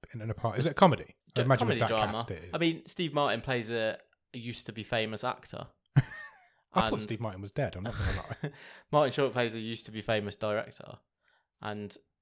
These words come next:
Speaker 2: they, they, they start a podcast
Speaker 1: All right. Okay.
Speaker 2: to, to deal with this murder that they found in the,
Speaker 1: Oh, so it's a
Speaker 2: in the
Speaker 1: podcasting
Speaker 2: building.
Speaker 1: show.
Speaker 2: Yeah.
Speaker 1: Well, maybe we'll get some tips. Check it out.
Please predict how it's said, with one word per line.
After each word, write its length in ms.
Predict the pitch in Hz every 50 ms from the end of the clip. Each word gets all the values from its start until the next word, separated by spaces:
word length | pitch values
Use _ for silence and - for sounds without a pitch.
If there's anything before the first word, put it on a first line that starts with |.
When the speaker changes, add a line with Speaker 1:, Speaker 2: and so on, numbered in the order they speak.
| _ _ _ _ _ _ _ _ _ _ -
Speaker 2:
they, 420 | 120 117 113 113 113 110 98 - _ _ _ -
they, 220 | 127 127 139 147 147
they 120 | 147 135 131
start 280 | - 175 147 117 - -
a 20 | 190
podcast 320 | - - 104 87 - - - - _ _ _ _ _ -
Speaker 1:
All 100 | 262 269
right. 260 | 151 90 80 - 151
Okay. 240 | 165 - 113 113 113
Speaker 2:
to, 380 | - - - - - - 117
to 60 | 107 - _ -
deal 220 | 123 117 113 110
with 120 | 107 107 101
this 260 | 110 104 - - - _ _ _ _ _ _ _ _ _ _ _ _ _ _ -
murder 320 | 110 110 113 101 95 92 92
that 120 | 98 -
they 60 | - 110 - -
found 220 | 107 104 101 101
in 120 | 101 101
the, 100 | 98 -
Speaker 1:
Oh, 160 | 185 214 262 214
so 120 | - -
it's 140 | 147 131 -
a 40 | 151
Speaker 2:
in 40 | -
the 60 | -
Speaker 1:
podcasting 360 | - 214 - - - - 107 104
Speaker 2:
building. 140 | 107 95
Speaker 1:
show. 220 | - - 95 85 87 - _
Speaker 2:
Yeah. 200 | - 135 139 127 98 - _ _ _ _ _ _ _ _ _ _ _ _ -
Speaker 1:
Well, 160 | 123 120 117
maybe 200 | 120 123 113 113
we'll 100 | 110 104
get 140 | - 101 -
some 120 | - 95
tips. 400 | - - 165 165 - - - - _ _ _ - -
Check 180 | - 110 - -
it 60 | 107
out. 160 | 123 135 -